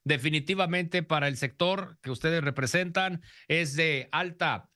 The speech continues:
eh, importancia, es de, es de muy buena oportunidad para, pues definitivamente para poder estar muy cerca de todos los consumidores, de todos los clientes.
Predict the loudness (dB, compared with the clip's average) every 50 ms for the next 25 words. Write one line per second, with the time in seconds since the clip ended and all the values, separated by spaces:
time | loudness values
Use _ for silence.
0 | _ _ -2 0 2 2 2 0 0 -2 0 0 0 0 0 0 -2 0 0 0
1 | 0 2 0 0 0 2 2 2 2 0 -2 -2 -2 -2 -2 -2 -2 0 0 0
2 | 0 0 -2 -2 -2 -2 -2 -2 -2 -2 -2 0 0 0 0 0 0 0 0 0
3 | -2 -2 -4 -6 -4 -4 -2 -2 0 2 2 0 2 0 0 0 0 0 -2 -6
4 | -10 -16 -20 -20 -20 -16 _ 0 2 2 2 0 0 0 -2 0 0 0 0 0
5 | 2 0 -2 -2 -2 -4 -2 0 0 0 0 -2 -2 -2 0 0 0 0 0 -2
6 | -2 -4 -4 -2 0 0 0 0 0 -2 -2 -2 0 0 0 0 0 0 0 0
7 | 0 0 0 0 -4 -6 -4 -4 -2 0 0 2 2 2 0 -2 -2 -2 -4 -2
8 | -2 0 0 0 2 2 2 0 0 -2 -2 -2 -2 -2 0 0 0 -2 -2 -2
9 | 0 0 0 0 0 -2 -4 -4 -4 -6 -10 -14